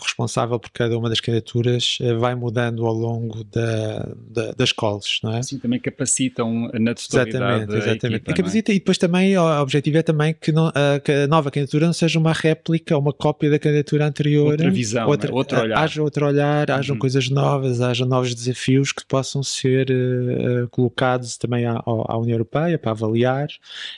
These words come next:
Speaker 1: e funcionamos um, um, um bocadinho assim. Estamos muito concentrados atualmente no programa mídia, mas há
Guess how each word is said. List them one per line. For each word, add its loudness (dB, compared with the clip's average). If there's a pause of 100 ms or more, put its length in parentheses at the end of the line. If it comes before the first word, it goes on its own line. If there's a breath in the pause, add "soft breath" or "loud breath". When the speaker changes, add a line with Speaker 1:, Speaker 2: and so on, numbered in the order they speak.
Speaker 1:
e 4
funcionamos 0
um, 2
um, 0
um 0
bocadinho -2
assim. -4 (720 loud breath)
Estamos 2
muito 2
concentrados 2 (320)
atualmente 2
no 4
programa 0
mídia, 2 (240)
mas 4
há 2